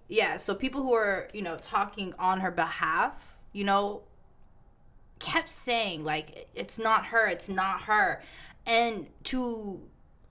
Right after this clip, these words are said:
to hear that and then realize why they were,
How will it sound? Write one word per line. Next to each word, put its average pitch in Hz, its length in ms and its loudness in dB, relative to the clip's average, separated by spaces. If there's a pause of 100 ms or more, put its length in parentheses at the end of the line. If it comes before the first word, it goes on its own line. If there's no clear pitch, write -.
to 247 140 -2
hear 285 360 -4
that 208 440 -4 (1500)
and 208 260 0
then 220 300 4
realize 180 540 4
why 165 560 4
they 180 200 0
were, 165 480 0